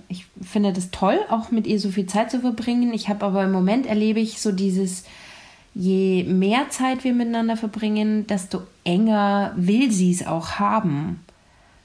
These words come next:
Also ich, keine Ahnung, wir haben Auseinandersetzungen darüber, dass ich sag, „Bitte kannst du einfach mal eine Minute nicht reden <laughs> oder, oder mich nicht anfassen,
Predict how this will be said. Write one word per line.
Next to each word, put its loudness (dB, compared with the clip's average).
Also 2
ich, -8
keine 2
Ahnung, 2
wir 2
haben 2
Auseinandersetzungen 2
darüber, 2
dass -2
ich -2
sag, -4
„Bitte -2
kannst 0
du -2
einfach 0
mal 2
eine 4
Minute 2
nicht 2
reden 2
<laughs> 2
oder, 4
oder 4
mich 2
nicht 2
anfassen, 0